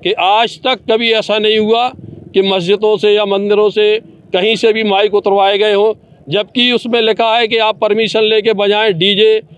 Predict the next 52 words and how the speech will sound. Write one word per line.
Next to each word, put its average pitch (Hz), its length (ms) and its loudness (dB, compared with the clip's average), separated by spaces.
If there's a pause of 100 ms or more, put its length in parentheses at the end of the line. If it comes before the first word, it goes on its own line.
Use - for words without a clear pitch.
(200)
जो 196 120 0
कार्यक्रम 214 540 0
के 214 120 0
लिए, 214 200 2
जब 220 180 -4
कार्यक्रमों 247 640 0
के 262 120 -2
लिए 254 180 0
परमिशन 233 500 -2
का 233 140 0
है 220 140 0
तो 269 120 -2
मस्जिद 185 380 0
मंदिरों 240 400 0
के 254 100 -2
लिए 254 160 0
थोड़ी 233 280 0
है। 160 140 0 (340)
ये 190 160 2
तो 247 140 0
बरसों 214 380 0
से 277 120 2
लगे 262 220 0
चले 240 240 0
जा 226 140 2
रहे 214 100 2
हैं 190 80 2
माइक, 151 300 -2 (300)
आज 196 260 0
का 254 120 0
थोड़ी 254 260 0
है 269 100 2
कि 262 80 -2
हम 233 140 0
लोग 240 200 -2 (140)
परमिशन 226 400 0
लें 226 180 2
और 233 100 -2
फिर 208 160 -2
माइक 214 260 0
लगाएं। 175 360 0 (320)
ये 180 140 0
बरसों 196 400 -2
से 247 100 0
मस्जिदों 226 420 -2
में 233 120 -2
अजानें 220 360 0
हो 220 160 2
रही 220 180 0
हैं, 220 100 0
मंदिरों 208 400 0
में 214 160 0